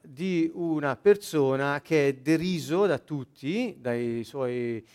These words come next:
fin da bambino, dai genitori, gli zii, fratelli, eccetera. P-, pensiamo a un infante proprio.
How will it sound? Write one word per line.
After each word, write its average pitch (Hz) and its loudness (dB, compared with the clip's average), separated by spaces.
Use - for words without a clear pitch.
fin 165 -10
da 139 2
bambino, 127 -2
dai 117 -2
genitori, 120 -6
gli 117 -6
zii, 117 -10
fratelli, 117 -6
eccetera. 113 -6
P-, - -20
pensiamo 131 -8
a 127 -4
un 123 -6
infante 120 -6
proprio. 117 -10